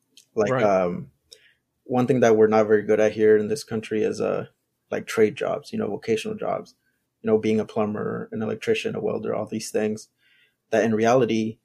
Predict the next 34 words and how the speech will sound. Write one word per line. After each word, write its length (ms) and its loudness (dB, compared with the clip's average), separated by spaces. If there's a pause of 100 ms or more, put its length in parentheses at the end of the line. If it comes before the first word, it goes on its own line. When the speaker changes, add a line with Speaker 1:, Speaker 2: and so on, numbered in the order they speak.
(320)
Speaker 1:
they 120 4
pay 280 8
very 340 2
well. 380 2 (880)
You 120 -10
can 140 4
make 380 0 (260)
upwards 420 -2
to 180 2
six 300 -4
figures, 400 -2
if 100 -4
not 160 0
more, 380 -2 (580)
being 280 0
a, 400 -4 (540)
you 120 -4
know, 140 2
a 80 0
plumber, 400 0
an 100 -4
electrician. 680 -4 (1400)
And 120 0
a 40 2
lot 160 6
of 60 2
these 140 -2
people 260 -4
that 140 2
do 120 -2
that, 300 0 (600)
they're 220 4
in 140 6
it 280 0